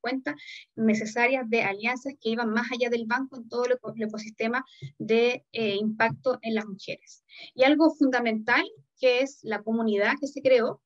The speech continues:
que era disponibilizar espacios para crear una comunidad de emprendedoras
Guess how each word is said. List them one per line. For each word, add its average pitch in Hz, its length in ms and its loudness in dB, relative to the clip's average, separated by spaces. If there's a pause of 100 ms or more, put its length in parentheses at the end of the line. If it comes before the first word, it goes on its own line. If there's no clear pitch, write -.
(320)
que 247 80 4
era 254 300 4
disponibilizar 233 680 0
espacios 294 500 -2
para 240 180 0
crear 226 220 -6
una 277 160 0
comunidad 220 520 -2
de 285 60 2
emprendedoras 262 840 -2